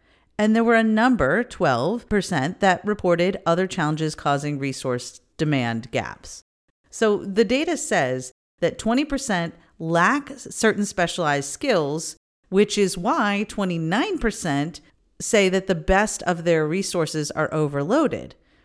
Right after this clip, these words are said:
right? You don't have the right skills, and therefore the people that can do the work are the ones getting overburdened, working the long hours, having to do everything, and pick up the slack for those that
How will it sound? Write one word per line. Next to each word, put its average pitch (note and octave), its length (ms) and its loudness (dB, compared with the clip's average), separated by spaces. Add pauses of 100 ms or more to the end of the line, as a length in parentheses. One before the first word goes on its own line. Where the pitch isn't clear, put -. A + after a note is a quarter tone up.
right? G#3+ 280 0
You D#3+ 140 -2
don't D3 160 -2
have C#3 220 -4
the C3 100 -2
right B2 200 -6
skills, C#4+ 640 0 (320)
and F3+ 320 0
therefore E3 580 0
the E3 120 -6
people D#3+ 340 -4
that C#3+ 240 -4
can C4+ 360 2
do F3+ 180 0
the C#3+ 100 -2
work B2+ 480 -4
are D3+ 80 -4
the D3+ 80 -2
ones D3+ 240 -2
getting C#3+ 240 -2
overburdened, C#3 680 -2 (300)
working C#3+ 320 -2
the C#3+ 80 -2
long C#3 240 -2
hours, C3 460 -2 (280)
having D#3 300 2
to D3+ 120 -6
do C#3+ 340 -2
everything, F#3+ 720 0 (280)
and D#3+ 140 -2
pick - 160 2
up D#3+ 160 -2
the C#3+ 80 -8
slack D#3+ 420 0
for D#3 140 0
those C3+ 380 0
that C3 240 0